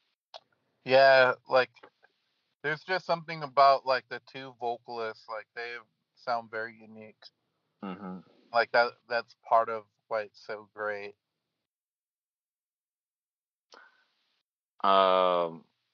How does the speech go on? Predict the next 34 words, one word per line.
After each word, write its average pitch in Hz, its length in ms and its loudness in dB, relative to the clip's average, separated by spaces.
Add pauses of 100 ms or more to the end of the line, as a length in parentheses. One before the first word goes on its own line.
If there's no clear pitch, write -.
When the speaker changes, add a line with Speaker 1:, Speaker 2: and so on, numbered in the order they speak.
Speaker 2:
had 98 440 0
some, 92 440 -6
uh, 85 340 -2 (160)
Devil 95 220 -2
Wears 90 220 0
Prada, 90 800 0 (1800)
little 98 200 -4
old, 95 280 -2
little 92 240 -6
new. 90 640 -8
Um, 85 600 0 (1700)
listened 110 320 -2
to 107 140 0
s-, 95 100 -4
some - 500 -6
of 92 100 -4
the, 92 240 6
some, 95 380 -8
uh, 87 320 0
Drugs. 101 640 4
Too 127 160 -6
bad 104 160 4
Ryan's 98 300 -2
not 92 140 -4
here 92 280 -8
to, 85 240 -8 (140)
you 92 100 -20
know, 82 280 -14
talk 82 160 -4
about 85 220 -4
them 82 140 -8
for 85 120 -12
thirty 80 220 -4
minutes, 80 400 -20